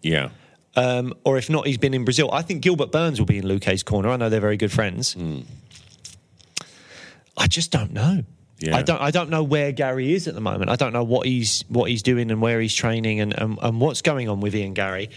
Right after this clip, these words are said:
Speaker 2: So it's gonna be an interesting one to see where he is fighting out of. Um,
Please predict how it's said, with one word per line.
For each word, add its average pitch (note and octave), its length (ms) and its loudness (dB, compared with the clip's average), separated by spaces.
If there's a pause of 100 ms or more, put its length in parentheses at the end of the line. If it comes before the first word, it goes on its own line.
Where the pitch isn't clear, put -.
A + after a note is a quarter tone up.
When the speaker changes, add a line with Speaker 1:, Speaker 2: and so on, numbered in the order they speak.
(120)
Speaker 2:
So B2+ 520 0 (400)
it's C3+ 120 0
gonna D3+ 160 2
be C3+ 80 2
an C#3 80 0
interesting C#3 540 0
one A#2+ 180 2
to - 80 -2
see B2 400 2
where A#2 460 2
he A2+ 260 0
is G#2 160 0
fighting G#2 500 0
out A2 200 2
of. A2 340 -2 (500)
Um, B2 800 0